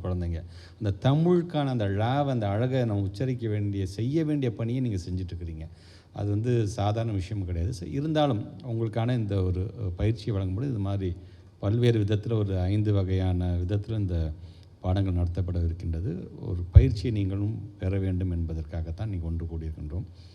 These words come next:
இது ஒவ்வொரு ஆண்டும், அஹ், நாங்க லாஸ்ட் இயரும் இதே மாதிரி நாங்க நடத்தினோம். ஒவ்வொரு ஆண்டும்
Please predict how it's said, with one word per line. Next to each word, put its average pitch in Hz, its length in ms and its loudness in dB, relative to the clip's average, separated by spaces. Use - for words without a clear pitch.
இது 127 200 6
ஒவ்வொரு 127 380 6
ஆண்டும், 117 420 2
அஹ், 90 300 0
நாங்க 92 280 0
லாஸ்ட் 95 340 -2
இயரும் 104 220 0
இதே 92 160 0
மாதிரி 92 240 0
நாங்க 85 180 0
நடத்தினோம். 82 380 -4
ஒவ்வொரு 113 360 -2
ஆண்டும் 110 300 0